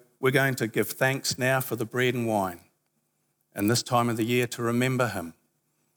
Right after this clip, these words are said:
and what he has done for us. It's not just the birth, but the death. And these symbols here point us once again, the bread, his life given,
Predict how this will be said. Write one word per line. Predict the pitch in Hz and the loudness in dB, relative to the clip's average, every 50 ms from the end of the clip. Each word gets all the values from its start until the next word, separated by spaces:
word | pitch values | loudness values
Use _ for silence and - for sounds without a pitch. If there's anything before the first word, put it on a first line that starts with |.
| _ _ _ _ _ _ - | _ _ _ _ _ _ -6
and | 107 104 107 | -4 -2 0
what | 107 107 107 | 0 0 0
he | 110 104 | 0 0
has | 104 101 | 0 -2
done | - - - 98 101 95 95 | -4 -4 -4 -4 -4 -6 -8
for | - - 85 85 85 | -10 -12 -14 -14 -14
us. | 85 - - - - | -14 -14 -14 -14 -12
It's | 101 - - | -12 -10 -6
not | 110 113 123 - - - | -4 -4 -4 -4 -8 -10
just | - 131 123 113 - - | -10 -8 -6 -8 -8 -10
the | - 101 | -14 -16
birth, | - - 98 98 92 - - - _ | -12 -10 -10 -10 -10 -14 -18 -18 _
but | - - _ _ | -20 -20 _ _
the | - - _ | -20 -18 _
death. | - 92 95 - - - - - | -16 -16 -14 -16 -18 -18 -18 -14
And | 98 95 98 95 | -12 -12 -8 -4
these | 110 113 113 113 - | -2 -2 0 -2 -2
symbols | - - 113 110 110 107 101 101 98 | -4 -4 -6 -6 -6 -8 -8 -10 -10
here | - 113 110 107 104 101 - _ _ _ _ _ _ _ _ _ _ _ | -8 -8 -6 -6 -6 -8 -10 _ _ _ _ _ _ _ _ _ _ _
point | - - 120 117 120 113 110 - | -10 -4 -2 0 0 0 -2 -4
us | 110 104 104 - - | -4 -4 -4 -6 -6
once | 110 110 117 117 - - | -6 -6 -6 -6 -8 -12
again, | 113 98 - 92 87 82 80 _ _ _ _ _ _ _ _ _ _ _ | -12 -12 -12 -12 -12 -12 -16 _ _ _ _ _ _ _ _ _ _ _
the | - 90 | -10 -10
bread, | 98 - 113 120 120 120 113 | -4 0 2 2 2 2 0
his | 107 117 104 113 | -2 -4 -2 -2
life | 110 110 117 113 - - | 0 0 -2 -2 -6 -8
given, | - 90 85 90 87 85 | -8 -8 -8 -10 -14 -16